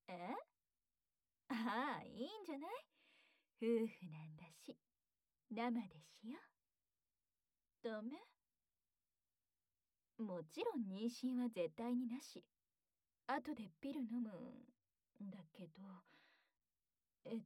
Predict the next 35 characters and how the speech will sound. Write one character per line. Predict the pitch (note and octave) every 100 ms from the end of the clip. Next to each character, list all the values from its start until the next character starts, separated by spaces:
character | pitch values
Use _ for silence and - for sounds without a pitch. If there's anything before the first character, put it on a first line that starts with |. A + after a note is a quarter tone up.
| - -
と | G#3+ G#3+ A3 - - -
さ、 | C#4 - _ _ _ _ _ _ _ _ _ _ _ _ _ _ _ _ _ _ _ _ -
勝 | D#4+ B3 -
手 | F4
に | F4
そ | - F4
の | F4+
つ | -
も | F4 F4+
り | E4+
だ |
っ | F4+
た | - C4+
ん | A3
だ | G3
け | F3+
ど、 | C#3 C3+ - - _ _ _ _ _ _ _ _ -
も | B3 D4+
し | -
か | C#4+
し | B3
て | - E3+ -
子 | -
供 | G#3+ G#3+ A3 A3+ A#3+ _ _ _ _ A#3+
欲 | - B3+
し | -
か | F#3+
っ | -
た？ | E3+ - _ _ _ _ _ _ _ _ _ _ _ _ _ _ _ _ _ _ _ _ _ _ _ _ _ _ _ -
あ |
あ、 | B3 A#3+ A#3+ A#3+ A3+ G#3+ G3+ A3 - _ _ _ _ _ _
う | A#3+
ん。 | B3+ G#3+ - _ _ _ _ _ _ _ _ _ _ -
う |
ん。 | D4 F4